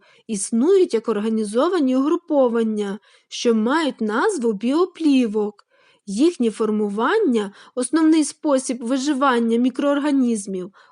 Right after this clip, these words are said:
у природі. Біоплівки поширені повсюдно, на поверхні водойм, вистилають нафтопроводи, утворюють зубний наліт.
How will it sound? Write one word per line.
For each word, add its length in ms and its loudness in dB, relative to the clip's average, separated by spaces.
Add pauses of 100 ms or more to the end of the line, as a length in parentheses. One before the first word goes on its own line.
у 100 -4
природі. 1040 0 (320)
Біоплівки 800 2
поширені 720 0
повсюдно, 960 -2 (320)
на 100 -2
поверхні 560 0
водойм, 720 0 (260)
вистилають 680 0
нафтопроводи, 1120 -2 (240)
утворюють 580 2
зубний 460 0
наліт. 560 0